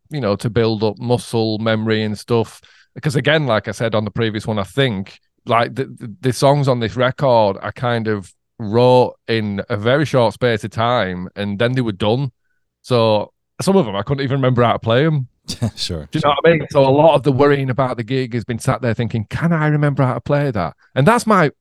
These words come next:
Speaker 1: effing problem, really. Like, instead of, I'll sit there and go, "Can I remember how to play that? Oh, I don't know." I won't go pick up a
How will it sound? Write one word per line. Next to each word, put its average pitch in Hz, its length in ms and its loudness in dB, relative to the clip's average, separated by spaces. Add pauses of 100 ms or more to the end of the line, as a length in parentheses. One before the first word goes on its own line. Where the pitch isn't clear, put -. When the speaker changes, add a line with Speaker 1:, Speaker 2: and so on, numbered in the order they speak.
(140)
Speaker 1:
effing 160 420 2
problem, 151 520 0
really. 98 480 -8 (160)
Like, 143 300 4
instead 185 440 2
of, 175 140 4 (140)
I'll 180 120 4
sit 233 300 2
there 131 240 4
and 123 120 -2
go, 123 200 2
"Can 170 300 -4
I 165 120 -2
remember 156 320 -2
how 147 100 -4
to - 60 -10
play 156 300 -4
that? 101 200 -4
Oh, 135 280 -2
I 123 80 -2
don't 127 260 2
know." 135 280 2 (120)
I 190 60 -2
won't 294 220 6
go 226 140 6
pick - 260 0
up 190 120 2
a 135 140 0